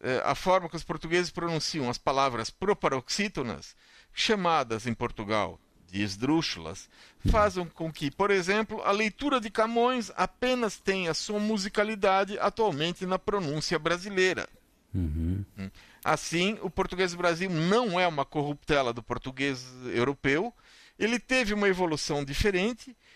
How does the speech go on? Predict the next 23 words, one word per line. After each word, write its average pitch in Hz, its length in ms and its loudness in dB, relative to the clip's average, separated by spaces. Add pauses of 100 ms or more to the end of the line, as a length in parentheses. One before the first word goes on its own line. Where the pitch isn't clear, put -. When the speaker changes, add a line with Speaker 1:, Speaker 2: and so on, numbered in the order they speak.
(140)
Speaker 1:
e 277 60 -6
o 269 40 -12
que - 80 -8
se 269 120 0
fala 180 280 4
em 170 40 -2
Portugal 190 640 0
também 240 440 2
evoluiu 147 600 -2 (100)
ao 175 100 2
longo 180 280 -2
do 214 120 -4
tempo. 190 540 0
Não 120 140 -2
ficou 147 440 0
o 165 40 -4
mesmo 120 360 -4
português 131 680 -2
de 151 260 -4
mil 139 200 -2
duzentos 135 540 -4
e 156 60 -12
tanto. 131 440 -2